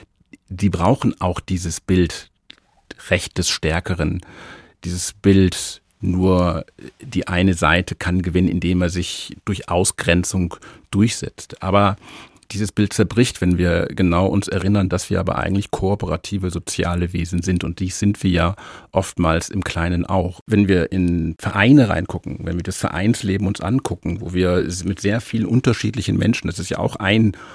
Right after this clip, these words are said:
kann, kann ein Ort sein, jeder weiß es, der in einem Sportverein aktiv ist, wo wir sehr, sehr unterschiedliche soziale Gruppen haben, die einen kleinen Nenner haben und zusammen kooperativ letztendlich miteinander umgehen. Ja, ich weiß, da gibt's auch viele Konflikte, aber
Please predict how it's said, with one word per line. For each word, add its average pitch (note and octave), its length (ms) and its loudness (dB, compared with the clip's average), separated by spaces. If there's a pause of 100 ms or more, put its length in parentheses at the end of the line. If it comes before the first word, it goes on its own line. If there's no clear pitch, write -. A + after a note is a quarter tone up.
(260)
kann, C3 340 4 (360)
kann B2+ 200 6
ein G2 240 4
Ort F2+ 260 2
sein, F2+ 380 2
jeder E2+ 240 -2
weiß D#2+ 180 -2
es, G2 100 -6
der - 120 -4
in - 100 -4
einem - 80 -4
Sportverein F#2 880 -2 (360)
aktiv - 500 -4
ist, - 360 -8
wo F2+ 140 -6
wir F2 260 0
sehr, G2+ 240 -2
sehr - 160 -2
unterschiedliche G#2 760 -2
soziale G2 600 0
Gruppen - 600 2 (220)
haben, G2+ 300 0
die - 120 -6
einen G#2 300 2
kleinen F#2+ 400 2
Nenner G2 360 6
haben F#2+ 300 0
und F#2 180 -2
zusammen G2 540 2
kooperativ G2+ 760 -2
letztendlich F#2 420 -2
miteinander F#2 500 0
umgehen. G2 380 2
Ja, E2+ 180 2
ich - 120 -4
weiß, A2 220 -2
da G#2+ 80 -4
gibt's - 200 -6
auch - 80 -6
viele F#2+ 220 -4
Konflikte, - 560 -2
aber F#2+ 180 4